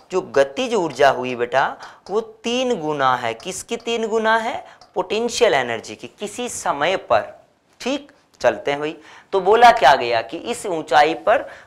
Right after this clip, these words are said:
हमारा वेग कितना होगा। देखो सवाल को हम लोग सही तरीके से देखते हैं। बेटा हमने कहा काइनेट-, एक ऑब्जेक्ट को हमने छोड़ा, ये वैसे तो ग्रेविटेशन का नहीं है, काइनेमेटिक्स का सवाल हुआ।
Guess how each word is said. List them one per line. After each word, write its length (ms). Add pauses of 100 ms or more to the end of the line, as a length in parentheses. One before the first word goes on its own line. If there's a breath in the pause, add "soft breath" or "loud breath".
हमारा 340
वेग 520
कितना 300
होगा। 320
देखो 460 (1000 soft breath)
सवाल 420
को 120
हम 140
लोग 160
सही 180
तरीके 340
से 140
देखते 340
हैं। 240 (420 loud breath)
बेटा 140
हमने 340
कहा 300
काइनेट-, 1000
एक 180
ऑब्जेक्ट 480
को 80
हमने 260
छोड़ा, 360
ये 160
वैसे 200
तो 120
ग्रेविटेशन 720
का 140
नहीं 220
है, 60
काइनेमेटिक्स 680
का 140
सवाल 400
हुआ। 280